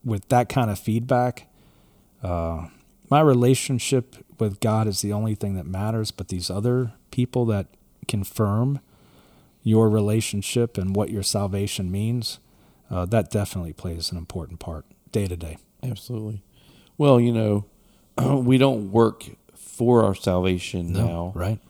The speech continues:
Speaker 2: but we work because of our salvation.
Speaker 1: Yeah, that's right.
Speaker 2: So that's im-, important. But, you know, something that I want to, I wanted to touch on was sinning versus living in sin.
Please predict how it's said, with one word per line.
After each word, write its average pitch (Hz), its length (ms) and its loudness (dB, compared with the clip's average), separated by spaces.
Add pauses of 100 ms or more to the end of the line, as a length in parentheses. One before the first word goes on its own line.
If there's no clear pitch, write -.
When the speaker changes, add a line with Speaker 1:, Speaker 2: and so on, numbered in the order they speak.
(260)
Speaker 2:
but 104 120 -4
we 98 200 -2
work 95 500 -4
because 95 840 -4
of 98 100 -12
our 85 120 -6
salvation. 85 540 -8
Speaker 1:
Yeah, 87 100 -4
that's 87 220 -8
right. 107 200 -6 (380)
Speaker 2:
So 90 500 -2 (340)
that's 110 300 2
im-, 95 320 -2
important. 101 540 -4
But, 104 260 2 (300)
you 147 140 2
know, 127 60 6
something 113 400 0
that 104 80 4
I 101 60 2
want 101 300 0
to, 90 420 0 (380)
I 104 60 -2
wanted 95 360 0
to - 80 -8
touch 95 240 -2
on 92 260 0
was 90 520 -2 (460)
sinning 107 960 2 (680)
versus 95 600 4
living 92 500 2
in 92 200 -2
sin. 87 480 -10